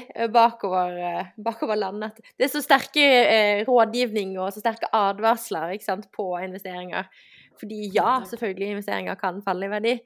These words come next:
Speaker 1: Eh, at man liksom skremmer vekk mange av de som egentlig burde, burde investert. Eh,
Speaker 2: Nettopp.
Speaker 1: så det virker litt sånn mot sin hensikt, da.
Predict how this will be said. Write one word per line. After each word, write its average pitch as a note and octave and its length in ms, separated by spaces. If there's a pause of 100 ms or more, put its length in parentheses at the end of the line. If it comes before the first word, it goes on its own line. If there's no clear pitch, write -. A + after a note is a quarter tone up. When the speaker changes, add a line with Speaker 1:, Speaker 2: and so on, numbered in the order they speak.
(500)
Speaker 1:
Eh, G#3+ 240
at G3+ 240
man G3 160
liksom G#3 240
skremmer G3+ 400
vekk G3+ 360
mange G3 200
av G3+ 40
de G3+ 120
som F#3 240 (160)
egentlig F#3+ 420 (100)
burde, F#3 260 (220)
burde G3+ 320
investert. F#3 600 (480)
Eh, G3+ 320
Speaker 2:
Nettopp. F#3+ 240
Speaker 1:
så G#3 140
det A3 140
virker A3 200
litt A3+ 120
sånn G#3+ 120
mot G#3 280
sin G3 160
hensikt, G3 500
da. A3 60